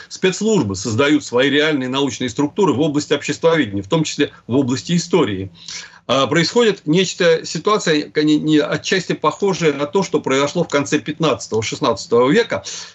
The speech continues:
когда реальная наука из университетов при-, переехала в королевские общества. А потом, в конце восемнадцатого, дев-, начале девятнадцатого, вернулась в университеты уже на новой буржуазной основе. То есть вот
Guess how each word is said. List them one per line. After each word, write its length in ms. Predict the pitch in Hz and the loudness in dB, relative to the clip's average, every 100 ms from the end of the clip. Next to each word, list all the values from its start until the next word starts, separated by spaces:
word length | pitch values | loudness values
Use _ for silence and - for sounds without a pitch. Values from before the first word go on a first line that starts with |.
| - | -4
когда 300 | 123 131 156 | -2 2 2
реальная 420 | 156 151 139 143 | 4 2 0 -2
наука 340 | 165 220 - 131 | -2 -2 -2 -2
из 240 | 143 131 | -2 0
университетов 800 | 156 156 156 - 170 202 170 - | 4 4 2 -4 -2 -2 -2 -2
при-, 160 | 135 127 | -2 0
переехала 560 | 147 143 170 160 147 | 2 2 0 2 0
в 80 | 143 | 0
королевские 720 | 135 135 139 156 - - 147 | 0 2 2 0 -2 -2 -2
общества. 720 | - 143 - 110 - 104 98 - - - - - | 0 -2 -2 -10 -4 -2 -2 -6 -20 -20 -20 -2
А 120 | 143 | 2
потом, 360 | 170 175 269 208 | 2 2 0 0
в 60 | |
конце 320 | 165 160 160 | -2 0 0
восемнадцатого, 640 | 131 - 156 151 - - 117 | -2 0 0 0 -2 -6 -2
дев-, 200 | 120 151 | 0 0
начале 460 | 151 143 147 143 131 | 2 2 2 0 0
девятнадцатого, 800 | 143 175 233 - - 131 120 - | -2 0 0 -2 0 2 2 0
вернулась 560 | 117 165 180 185 170 | 0 2 4 2 0
в 20 | 156 | 0
университеты 600 | 165 165 - 233 220 - - - | 0 0 0 0 0 -6 -8 -6
уже 380 | 131 185 214 - | 0 2 2 -2
на 360 | 139 170 170 - 127 | 0 0 0 -6 0
новой 300 | 185 135 110 | 2 2 -2
буржуазной 600 | 143 160 202 143 101 110 | -2 2 2 2 -4 -8
основе. 580 | 131 - 165 101 92 - - - - - | -8 0 0 0 -4 -10 -20 -20 -20 -2
То 80 | 151 | 0
есть 160 | 156 - | 0 -2
вот 220 | 175 - | -6 -6